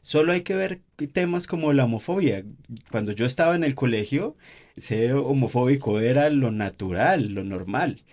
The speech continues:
En mu-, relativamente muy poco tiempo hemos dado pasos gigantes.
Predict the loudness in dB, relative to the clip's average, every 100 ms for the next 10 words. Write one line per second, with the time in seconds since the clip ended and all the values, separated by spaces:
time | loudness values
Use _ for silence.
0 | -20 -18 -6 -4 -2 -2 -4 -6 -10 -8
1 | -8 -4 0 2 2 2 2 0 -2 -2
2 | -4 -4 -4 -2 0 -2 -4 -6 -4 -2
3 | -2 -4 -6 -4 -6 -4 -2 0 0 -2
4 | -8 -12